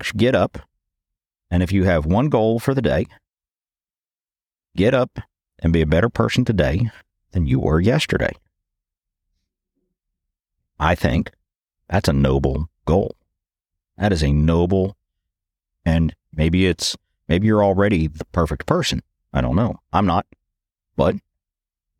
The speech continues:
I like getting better. And I've sort of made this a habit of trying every once in a while, not all the time. I have processes that work very, very well and, and things. I focus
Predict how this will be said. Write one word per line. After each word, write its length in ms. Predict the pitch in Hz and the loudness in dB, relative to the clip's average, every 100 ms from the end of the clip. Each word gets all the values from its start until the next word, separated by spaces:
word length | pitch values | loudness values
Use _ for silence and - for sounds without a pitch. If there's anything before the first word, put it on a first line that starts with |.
| _ _ _ _ | _ _ _ _
I 160 | - 98 | -2 0
like 340 | 101 80 - | 2 2 0
getting 280 | - 90 92 | 0 2 2
better. 320 | 117 160 - - _ _ _ _ _ - | 2 0 -4 -10 _ _ _ _ _ -4
And 220 | 101 98 | 0 2
I've 220 | 92 90 | 2 0
sort 200 | - 101 | 0 0
of 100 | 135 | 0
made 240 | 101 82 80 | 0 0 2
this 260 | 80 90 | 0 0
a 240 | 90 90 92 - | 0 0 -2 -6
habit 520 | - 127 220 - - _ - 92 - | -6 -2 -2 -4 -6 _ -8 -8 -4
of 300 | - 92 98 | 0 2 0
trying 540 | - 104 92 101 139 - - | -2 -2 0 0 0 -4 -2
every 220 | 104 175 | 0 0
once 220 | 143 95 | 0 0
in 60 | 82 | 0
a 40 | |
while, 280 | 67 - - - _ _ | 0 -2 -4 -8 _ _
not 180 | 76 98 | -2 0
all 100 | 104 | 0
the 80 | - | 0
time. 360 | - 73 - - _ _ _ _ _ - | -2 -2 -2 -6 _ _ _ _ _ -6
I 60 | |
have 140 | 78 85 | -4 -2
processes 520 | - 85 82 76 80 | -2 -2 -2 0 0
that 140 | - | 0
work 220 | 90 85 - _ _ _ _ _ | 2 0 -4 _ _ _ _ _
very, 320 | - 92 95 87 | -2 0 2 2
very 220 | 95 85 | 2 2
well 300 | 73 73 98 | 2 2 0
and, 200 | 85 - | 0 -2
and 320 | 85 73 73 - _ _ _ | 0 -2 -4 -14 _ _ _
things. 300 | 80 101 - _ _ _ _ _ _ _ _ _ _ | -6 -6 -8 _ _ _ _ _ _ _ _ _ _
I 220 | - 170 127 | -2 0 0
focus 520 | - 65 - - | 0 -2 -2 -4